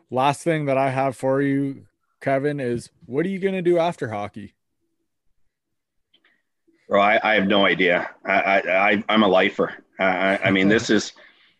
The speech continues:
Speaker 2: I, I, I have, uh, it, uh, I have had such a tremendous, um,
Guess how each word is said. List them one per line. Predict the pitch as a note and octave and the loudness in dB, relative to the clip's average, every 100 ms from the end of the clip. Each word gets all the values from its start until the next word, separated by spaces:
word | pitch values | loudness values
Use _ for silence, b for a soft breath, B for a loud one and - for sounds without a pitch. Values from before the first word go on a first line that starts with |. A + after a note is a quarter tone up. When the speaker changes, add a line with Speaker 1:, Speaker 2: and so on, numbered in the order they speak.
| - | -4
Speaker 2:
I, | A2 G#2 A#2 B2+ B2+ - | 0 2 2 2 2 0
I, | C3 C3+ | 0 2
I | |
have, | C3 A#2+ A2 G2 | 4 4 2 2
uh, | G2+ G2 F#2 G2+ | 4 4 4 2
it, | G2+ F#2+ _ _ - | -4 -12 _ _ -12
uh, | F2+ F#2 - | -8 -6 -2
I | A#2+ | 0
have | B2+ | 2
had | A#2 G#2 | 2 0
such | - - C3 B2 - | -2 -2 0 0 -2
a | A2 | -6
tremendous, | - A2 G2+ G#2 A2 A#2 A#2 A#2 - - - _ _ _ _ _ _ - | -2 0 4 4 6 6 4 2 -4 -12 -16 _ _ _ _ _ _ -4
um, | F#2+ F2+ E2+ D#2+ D#2+ | 0 2 2 0 -4